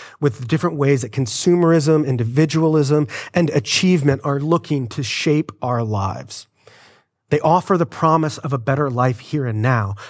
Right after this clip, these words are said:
but what Paul says is those things are malforming us. They are misshaping us in a thousand subtle ways. Look, you guys are all smart enough.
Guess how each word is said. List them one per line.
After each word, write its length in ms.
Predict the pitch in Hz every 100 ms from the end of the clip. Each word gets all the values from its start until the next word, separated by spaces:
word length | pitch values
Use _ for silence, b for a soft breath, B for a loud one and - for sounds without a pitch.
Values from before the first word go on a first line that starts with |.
| B
but 80 | 139
what 180 | 139 -
Paul 280 | - 185 190
says 420 | - 110 104 117
is 160 | 143 113
those 240 | 151 139
things 400 | - 151 160 143
are 300 | 139 131 127 B B -
malforming 1080 | 135 135 147 151 120 - 147 131 120 104 107
us. 420 | 107 104 101 - B B -
They 140 | 151
are 180 | 143 107 B
misshaping 1400 | 143 151 170 - - - - - - 151 143 127 104 98 - _ _ _ -
us 680 | 113 104 - - - - _ _ _ _ _ _ _
in 80 | 123
a 60 | 113
thousand 580 | - 147 180 170 170 147
subtle 360 | 165 147 135
ways. 340 | 110 98 101 -
Look, 180 | 175 _ b b b b b
you 160 | 180
guys 240 | 269 254 185
are 100 | -
all 200 | 180 180
smart 360 | - 151 135
enough. 420 | 117 110 165 -